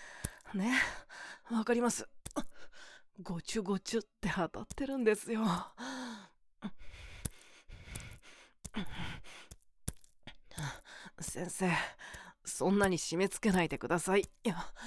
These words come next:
抜いたりしませんから。ほら、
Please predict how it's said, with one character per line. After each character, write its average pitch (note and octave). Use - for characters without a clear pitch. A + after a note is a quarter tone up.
抜 F#3+
い A#3+
た C4
り F#3
し -
ま G3+
せ G#3+
ん G3
か D#3
ら。 D#3+
ほ F3+
ら、 F#3